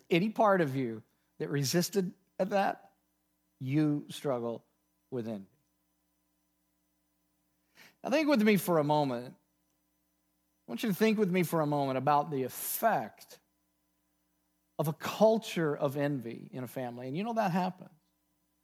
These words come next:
Uh, families can have a culture of envy. Like, they hear the things that their parents say, the kids hear the parent, things that their parents say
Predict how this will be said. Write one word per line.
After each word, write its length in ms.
Uh, 60
families 420
can 180
have 260
a 100
culture 800
of 140
envy. 400
Like, 80
they 100
hear 220
the 120
things 320
that 120
their 100
parents 460
say, 380
the 80
kids 280
hear 140
the 100
parent, 280
things 220
that 100
their 100
parents 380
say 180